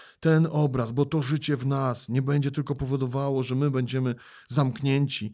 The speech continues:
ale będzie mógł, mógł Bóg swobodnie działać w nas, a zatem w nas dokonując pewnych zmian też i przez nas, dokonując swojego dzieła.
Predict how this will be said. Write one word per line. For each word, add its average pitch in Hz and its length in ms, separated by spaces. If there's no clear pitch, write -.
ale 123 200
będzie 143 300
mógł, 147 360
mógł 160 300
Bóg 175 280
swobodnie 156 560
działać 120 540
w 117 120
nas, 143 400
a 123 140
zatem 143 480
w 127 60
nas 165 220
dokonując 147 460
pewnych 143 300
zmian 143 380
też 131 240
i 135 60
przez 147 360
nas, 101 380
dokonując 127 600
swojego 113 380
dzieła. 101 380